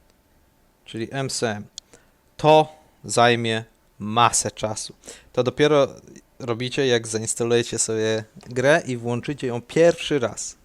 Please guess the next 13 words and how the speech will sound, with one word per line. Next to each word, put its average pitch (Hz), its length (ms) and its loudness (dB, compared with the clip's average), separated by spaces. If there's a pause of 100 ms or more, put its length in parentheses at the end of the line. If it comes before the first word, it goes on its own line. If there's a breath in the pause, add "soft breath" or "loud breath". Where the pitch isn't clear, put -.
(100)
tak? - 260 -2 (720 loud breath)
E, 110 720 -2
i 131 120 -8 (260)
tutaj 107 520 -4 (680 loud breath)
<laughs> - 600 -12
zajmie 139 380 4
to 120 100 -4
sporo 117 300 -4
czasu, 104 340 -4
ponieważ 120 500 -4
trzeba 135 320 -2
to 120 120 -8
wszystko, 120 800 -6